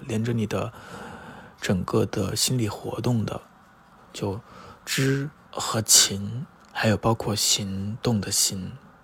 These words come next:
这中间，中间有很多坎坷，千沟万壑，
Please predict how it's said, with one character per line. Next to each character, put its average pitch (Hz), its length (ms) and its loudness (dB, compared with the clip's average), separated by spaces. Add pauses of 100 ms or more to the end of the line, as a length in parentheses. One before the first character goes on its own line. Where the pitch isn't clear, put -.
(460)
这 147 100 0
中 143 180 4
间， 151 320 2 (360)
中 143 160 2
间 143 80 6
有 139 100 4
很 101 240 -2
多 110 140 0
坎 71 280 0
坷， - 160 -6 (240)
千 135 240 4
沟 131 180 6
万 117 200 4
壑， 101 360 -4